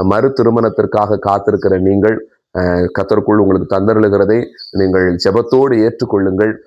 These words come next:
ரொம்ப சந்தேகிக்காதீங்க. சிலர்லாம் வாழ்க்கை வேண்டாம் அப்படிங்கிற மாதிரி எல்லாம் விரக்தியில பேசுறவங்க எல்லாம் இருக்கிறீங்க. அஹ், வாழ்க்கை வேண்டாம் என்கிற நிலையினுடைய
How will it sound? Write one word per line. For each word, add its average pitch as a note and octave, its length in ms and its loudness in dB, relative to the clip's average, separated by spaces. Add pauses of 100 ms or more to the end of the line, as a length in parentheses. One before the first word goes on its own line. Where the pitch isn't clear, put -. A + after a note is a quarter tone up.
(140)
ரொம்ப A2 280 0
சந்தேகிக்காதீங்க. G2 800 0 (460)
சிலர்லாம் B2 460 0
வாழ்க்கை A#2 320 0
வேண்டாம் A2 420 0
அப்படிங்கிற G#2+ 360 0
மாதிரி G#2+ 220 2
எல்லாம் A2+ 200 2
விரக்தியில A2 460 0
பேசுறவங்க G2 440 0
எல்லாம் F#2+ 160 0
இருக்கிறீங்க. F#2 380 -2 (500)
அஹ், F2 120 -2
வாழ்க்கை G#2+ 420 0
வேண்டாம் A#2 440 0
என்கிற G#2+ 280 2
நிலையினுடைய A2+ 580 2